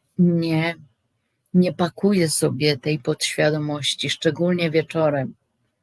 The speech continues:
Spróbujcie nie oglądać jakichś tam negatywnych, jakichś takich tragicznych rzeczy wieczorem, bo to się wszystko odgrywa w naszym śnie. Ej, Agatka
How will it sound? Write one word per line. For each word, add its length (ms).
Spróbujcie 840
nie 200
oglądać 640
jakichś 380
tam 420
negatywnych, 1000
jakichś 340
takich 460
tragicznych 1000
rzeczy 760
wieczorem, 680
bo 240
to 100
się 160
wszystko 500
odgrywa 600
w 40
naszym 380
śnie. 480
Ej, 380
Agatka 560